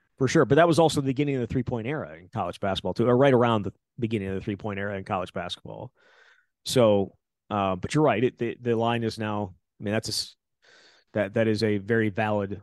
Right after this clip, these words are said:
point. But still, he's got three of the top five of all time. And it's not like he was only taking sixty, uh, <laughs> a season or sixty-five a season. Took one thirty-four, one forty-three, one eleven. I mean, it was,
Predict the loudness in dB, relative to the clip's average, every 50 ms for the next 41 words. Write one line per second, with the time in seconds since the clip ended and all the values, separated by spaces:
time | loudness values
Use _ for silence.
0 | _ _ _ _ _ _ -2 -2 -2 -4 -8 -16 -20 _ _ _ _ _ _ _
1 | _ _ _ _ _ _ _ _ _ -10 -6 -6 -6 -4 -2 -2 -2 -2 -4 -10
2 | -18 -20 _ _ _ _ _ -10 -8 -4 -2 -2 -2 -2 _ _ -4 0 2 4
3 | 4 4 4 2 0 -2 -2 -2 -2 -4 -6 _ _ 0 0 2 0 0 -2 -4
4 | -6 -6 -6 -6 -8 -10 -12 -12 -12 -16 _ _ _ _ _ _ _ _ _ _
5 | _ -8 -6 -4 0 2 2 2 2 0 0 0 0 0 0 0 0 0 0 -2
6 | -2 -2 -2 -2 -2 -2 -6 -6 -8 -12 _ _ _ _ _ _ _ _ _ _
7 | _ -8 -2 -2 0 0 0 0 2 2 2 4 2 2 2 2 0 0 -2 -6
8 | -10 -16 _ _ _ _ _ -16 -16 -16 -16 _ _ -8 -8 -8 _ -8 -8 -4
9 | 0 0 2 2 0 -2 -4 -8 -8 -6 -4 -4 -4 -4 -4 -2 -2 0 0 -2
10 | -2 -4 -6 -6 -6 -8 -10 -14 _ -20 -20 -20 -20 -20 _ _ _ 0 0 2
11 | 2 2 2 2 2 2 4 4 4 4 4 0 -2 0 0 2 4 4 2 2
12 | 0 -2 -8 _ _ _ _ _ _ -4 -2 -2 -2 -4 -2 0 0 0 0 0
13 | -4 -6 -8 -10 -8 -6 -6 -4 -2 -2 -4 -4 -4 -4 -4 -2 -2 -2 0 0
14 | 0 0 0 -2 -4 -6 -10 -8 -4 -2 -2 -2 -2 -2 -4 -6 -10